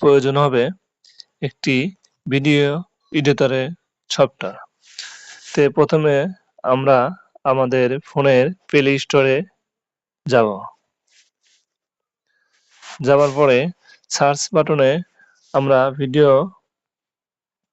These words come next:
to এমপি থ্রি কনভার্টার লিখব। লেখার পরে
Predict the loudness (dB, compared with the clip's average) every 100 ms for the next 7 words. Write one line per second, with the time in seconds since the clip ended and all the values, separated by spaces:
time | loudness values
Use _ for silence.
0 | _ _ _ _ _ _ _ _ _ _
1 | _ _ _ _ _ _ _ _ _ _
2 | _ _ _ _ _ _ _ _ 2 4
3 | 4 0 -4 _ _ -4 -2 -2 -6 -4
4 | -2 -2 -4 _ _ -2 -2 0 -2 -2
5 | 2 0 0 -6 -8 -10 0 0 2 -2
6 | 2 2